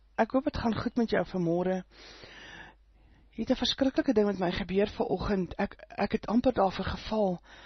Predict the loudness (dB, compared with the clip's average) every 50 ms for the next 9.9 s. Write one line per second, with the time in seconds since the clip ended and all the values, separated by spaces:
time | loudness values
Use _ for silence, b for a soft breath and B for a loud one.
0 | B B B B B B B B 6 6 8 8 8 8 8 6 2 0 2 4
1 | 4 4 4 2 -2 -6 0 4 4 4 6 4 2 -2 -4 B B B B B
2 | _ _ -20 _ _ _ _ 6 8 8 8 8 6 4 2 2 2 0 4 6
3 | 8 8 8 8 6 6 6 4 2 2 0 0 -2 -2 0 2 4 6 6 6
4 | 6 6 4 4 2 -2 -2 2 2 2 2 0 -2 -6 -6 -6 -8 -10 -12 -16
5 | -18 -20 _ B B B B B B B B B B B B B B B B B
6 | B B B B B B _ 4 6 6 8 6 4 0 -2 -4 B B B B
7 | B B B B B B B _ _ _ _ _ -18 -18 -18 -18 _ _ _ _
8 | _ _ _ _ _ _ _ _ _ _ -4 -2 4 6 6 6 8 8 6 6
9 | 6 6 0 -2 -2 -2 -2 -2 -2 0 0 0 0 0 -2 -4 -10